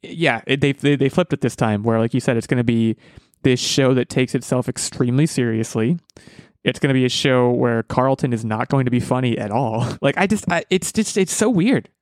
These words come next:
Like, it's just, I can't even believe it still. I'm, I watched the trailer, like, an hour ago or so, like, two hours ago, and I'm still just kinda shocked. And, like, I didn't even, by the way, this is another show that, like,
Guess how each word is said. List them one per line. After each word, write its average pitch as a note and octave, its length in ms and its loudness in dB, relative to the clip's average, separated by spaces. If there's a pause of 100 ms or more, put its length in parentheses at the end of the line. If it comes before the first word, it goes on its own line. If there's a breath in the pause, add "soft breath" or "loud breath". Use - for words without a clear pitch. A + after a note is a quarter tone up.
Like, C#3+ 160 0
it's D#3+ 160 0
just, F3 160 -2 (100)
I D#3 80 0
can't G#3 240 0
even G3+ 140 2
believe F3 240 2
it G#3+ 100 -6
still. C3 340 -2 (360 soft breath)
I'm, C3+ 380 0
I C#3 100 2
watched C#3+ 260 2
the - 60 -12
trailer, D3+ 180 2
like, C3+ 140 0
an B2 60 0
hour B2 220 0
ago G#2 140 -4
or A2 160 -4
so, - 180 -10
like, A#2+ 300 -10
two C3+ 160 0
hours A2 220 -8
ago, A2+ 260 -6 (240 soft breath)
and D3+ 100 2
I'm D3+ 120 0
still F3+ 260 0
just D#3+ 220 -2
kinda D#3+ 240 0
shocked. D3+ 400 -2
And, C3 100 0
like, B2 160 0
I E3 100 2
didn't A3 220 2
even, C#3+ 480 2 (360)
by D#3 140 2
the D3+ 80 2
way, D#3+ 160 4
this A2 140 -2
is C#3 80 -2
another D3+ 180 2
show D#3+ 280 0
that, G#2+ 120 -2
like, G#2 280 -4